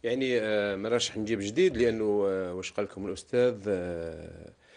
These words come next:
أنه، آه، فيه صرامة في هذه القوانين، تشريعات الصرف فيها صرامة، تجه المح-، المشرع نحو الصرامة. تعرفوا بأن القوانين تتبع دائما الوضع، آه، اللي جت لأجله. الآن حركة اقتصادية، آه،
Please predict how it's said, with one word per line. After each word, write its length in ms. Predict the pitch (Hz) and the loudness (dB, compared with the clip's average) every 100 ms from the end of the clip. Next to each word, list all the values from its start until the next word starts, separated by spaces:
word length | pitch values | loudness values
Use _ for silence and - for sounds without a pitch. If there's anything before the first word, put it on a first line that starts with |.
| - _ | -20 _
أنه، 340 | 110 104 104 110 | -2 2 4 4
آه، 80 | 98 | 2
فيه 280 | - 160 104 | 4 4 4
صرامة 440 | - 120 165 135 | 4 4 6 2
في 180 | - 104 | 0 0
هذه 220 | 101 95 | 0 0
القوانين، 480 | 92 - 110 95 78 | -2 0 2 0 -4
تشريعات 480 | 95 104 98 110 - | -2 2 4 2 -2
الصرف 300 | - 135 - | -2 -2 0
فيها 240 | 120 104 | -2 0
صرامة، 420 | 98 123 151 131 | 2 2 4 2
تجه 320 | 92 131 110 110 | 0 0 0 0
المح-، 300 | 110 110 127 | -2 -4 -4
المشرع 340 | 120 - 147 | -4 0 0
نحو 140 | 117 113 | 0 -4
الصرامة. 460 | - 117 98 69 - - - - - - - | 2 2 2 -2 -10 -20 -20 -20 -20 -6 0
تعرفوا 260 | 123 180 | 2 4
بأن 280 | 165 165 147 | 6 6 6
القوانين 640 | 135 - 131 147 175 170 | 2 4 4 6 4 2
تتبع 320 | 165 127 117 | -2 2 4
دائما 320 | 110 143 135 156 | 4 4 2 2
الوضع، 500 | 120 127 120 104 - | 2 2 2 0 0
آه، 560 | 107 104 101 98 87 - - - 78 | 0 2 4 2 0 -6 -12 -10 -2
اللي 100 | 117 | 2
جت 260 | 120 113 123 | 2 2 4
لأجله. 420 | 143 107 92 87 | 4 4 0 0
الآن 580 | 104 127 160 147 123 101 | 0 4 4 4 4 2
حركة 340 | - 127 123 | 2 0 0
اقتصادية، 680 | 120 - 131 110 101 135 151 | -6 -8 -4 -2 0 0 0
آه، 580 | 160 127 104 98 98 | 0 0 -2 -4 -8